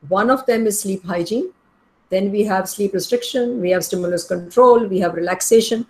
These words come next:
But just to put it simply, um, it is to enhance your own sleep drive, build your circadian system so that you get a good sleep. And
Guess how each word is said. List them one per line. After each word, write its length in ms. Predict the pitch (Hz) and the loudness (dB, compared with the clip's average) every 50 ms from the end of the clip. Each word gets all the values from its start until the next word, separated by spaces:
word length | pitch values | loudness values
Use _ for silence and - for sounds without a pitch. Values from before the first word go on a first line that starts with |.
| _ - - - - _ - | _ -20 -20 -20 -8 _ 2
But 140 | 269 254 | 2 2
just 180 | 285 302 277 - | 2 2 2 2
to 100 | 381 - | 0 2
put 220 | - - 269 269 | 2 2 2 2
it 120 | 311 294 - | 2 0 0
simply, 680 | - - - 226 226 220 - - 269 339 381 415 466 - - - - - - - _ _ - | 0 2 2 2 2 2 0 2 4 4 6 4 4 0 -4 -18 -20 -20 -20 -20 _ _ -4
um, 480 | - 202 214 214 220 226 226 226 226 - _ _ _ _ _ _ _ _ _ _ _ _ _ _ _ - | 0 2 2 4 4 2 2 0 -4 -8 _ _ _ _ _ _ _ _ _ _ _ _ _ _ _ -4
it 200 | 233 240 - 302 | -2 0 2 2
is 200 | 320 311 - - | 0 0 0 -2
to 200 | 311 302 - - - | -2 -2 -2 -2 0
enhance 1040 | 208 220 220 202 180 196 196 202 220 233 269 311 359 359 - - - - - - _ _ _ | 0 2 2 2 2 0 2 2 4 4 4 2 2 0 -2 -4 -4 -6 -8 -14 _ _ _
your 520 | - 180 185 208 214 220 226 240 240 240 - - _ _ _ _ _ _ _ _ _ _ _ _ _ _ _ - | -8 -4 -2 0 2 2 2 2 2 0 -4 -14 _ _ _ _ _ _ _ _ _ _ _ _ _ _ _ -2
own 460 | 202 208 226 240 254 269 277 277 262 - - _ _ _ _ _ _ - | 2 6 8 8 8 8 6 4 0 -6 -12 _ _ _ _ _ _ -8
sleep 420 | - - - 226 233 220 226 165 | -8 -6 -4 -4 -4 -4 -6 -6
drive, 500 | 151 185 190 196 208 233 262 311 339 339 - _ _ _ _ _ _ _ _ _ _ - 156 | -2 0 0 2 4 4 2 2 0 -4 -10 _ _ _ _ _ _ _ _ _ _ -4 0
build 240 | 180 226 233 233 214 | 2 2 2 2 2
your 140 | 226 220 | 2 2
circadian 640 | 208 208 - 196 180 - 208 202 196 202 196 190 190 | 2 0 -2 -4 -2 0 0 2 2 2 2 0 0
system 500 | - 190 - - - 226 247 320 381 - _ _ _ _ _ _ _ _ _ _ _ _ | -2 -4 -6 -6 -4 -4 -4 -4 -6 -10 _ _ _ _ _ _ _ _ _ _ _ _
so 180 | - - 254 | -4 -4 -2
that 220 | 226 214 190 - - | 0 0 0 -2 -2
you 60 | 185 | -6
get 160 | - 170 165 | -4 -4 -6
a 40 | 170 | -6
good 200 | 156 175 175 - | -8 -10 -10 -10
sleep. 260 | - - - - - _ _ _ _ _ _ _ _ _ _ _ _ _ _ _ _ _ _ _ _ _ _ _ _ _ _ - | -10 -12 -14 -16 -20 _ _ _ _ _ _ _ _ _ _ _ _ _ _ _ _ _ _ _ _ _ _ _ _ _ _ -10
And 200 | 185 190 190 | -8 -8 -8